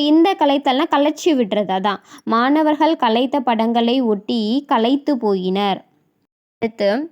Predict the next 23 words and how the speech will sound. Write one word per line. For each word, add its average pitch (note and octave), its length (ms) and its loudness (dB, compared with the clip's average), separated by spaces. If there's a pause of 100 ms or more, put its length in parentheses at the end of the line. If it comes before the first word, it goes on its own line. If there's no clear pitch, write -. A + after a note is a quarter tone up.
(520)
உரி, C#4+ 380 0 (540)
அதாவது A#3 320 -2
சின்ன F4 440 2
ரீ D#4 180 0 (120)
போட்ட C#4 400 2 (100)
உரி C4+ 240 2
அப்படின்னா G#3+ 400 0
தோல் D4 360 4
உரிக்கிறது. G3+ 600 -2 (760)
இதே C#4+ 240 0
பெரிய D#4+ 460 2
ரீ D#4 120 0 (120)
போட்ட C#4 360 0
உரி C4 260 2 (100)
அப்படின்னா A3+ 440 -2
என்னன்னா A#3 260 -2 (120)
தூக்கி F#4 400 2 (100)
எறிகிறது, F#3+ 540 0
தூக்கி D4 400 2
போடுதல்னு. G3 640 -2 (120)
இப்ப A3+ 200 -2 (100)
பாருங்க, F#3+ 320 -2 (460)
கிழங்கை D#4 600 2